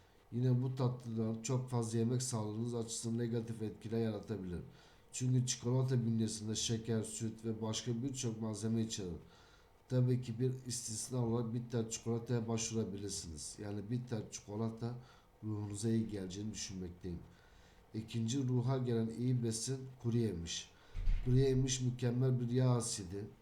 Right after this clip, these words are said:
omega üç kaynağıdır ve günün herhangi bir saatinde sağlıklı bir atıştırmalık olarak tüketilebilir. Gün içerisinde bir avuç fındık, badem ya da ver-, yer fıstığı yiyebilirsiniz.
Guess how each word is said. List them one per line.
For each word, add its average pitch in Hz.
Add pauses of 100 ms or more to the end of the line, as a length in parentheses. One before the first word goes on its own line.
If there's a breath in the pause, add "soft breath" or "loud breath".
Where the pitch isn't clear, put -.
omega 113
üç 117
kaynağıdır 90 (580 loud breath)
ve 110
günün 123
herhangi 123
bir 123
saatinde 104
sağlıklı 107
bir 123 (180)
atıştırmalık 113
olarak 120
tüketilebilir. 95 (680 loud breath)
Gün 131
içerisinde 113
bir 127
avuç 123
fındık, 98
badem 104
ya 113
da 117
ver-, 123
yer 127
fıstığı 113
yiyebilirsiniz. 104